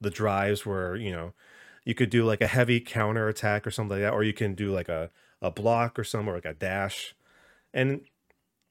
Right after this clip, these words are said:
it's cool mechanics, and it's definitely something you kinda have to work with, but it's not difficult. Like, you work at it, and it, you start getting it pretty quickly, which is nice.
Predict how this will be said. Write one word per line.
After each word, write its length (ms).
it's 200
cool 280
mechanics, 560
and 320
it's 160
definitely 240
something 240
you 60
kinda 140
have 100
to 60
work 240
with, 220
but 120
it's 180
not 320
difficult. 500
Like, 200
you 300
work 260
at 200
it, 200
and 260
it, 240
you 80
start 320
getting 300
it 120
pretty 240
quickly, 460
which 200
is 140
nice. 540